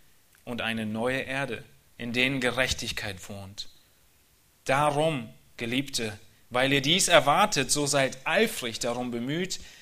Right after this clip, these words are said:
dass ihr als unbefleckt und tadellos vor ihm erfunden werdet in Frieden. Und seht die Langmut unseres Herrn als eure Rettung an, wie auch unser geliebter Bruder Paulus euch geschrieben hat,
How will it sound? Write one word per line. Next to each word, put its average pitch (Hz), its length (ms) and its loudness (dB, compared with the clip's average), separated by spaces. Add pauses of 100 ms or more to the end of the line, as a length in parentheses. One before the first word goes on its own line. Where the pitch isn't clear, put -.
(180)
dass 135 200 2
ihr 214 220 6
als 160 240 8
unbefleckt 190 720 2
und 135 220 -4
tadellos 170 680 2
vor 123 220 -2
ihm 175 220 -4
erfunden 147 520 -4
werdet 120 400 -2
in 117 180 -10
Frieden. 104 460 -10 (840)
Und 113 140 -8
seht 147 500 6
die 180 80 4
Langmut 208 520 4
unseres 175 500 -2
Herrn 147 440 -2 (260)
als 120 300 -2
eure 135 420 -2
Rettung 202 380 0
an, 110 300 -10 (540)
wie 131 220 4
auch 139 120 2
unser 143 240 0
geliebter 135 440 2
Bruder 147 300 2
Paulus 165 500 0
euch 127 200 -4
geschrieben 135 500 -4
hat, 127 240 -6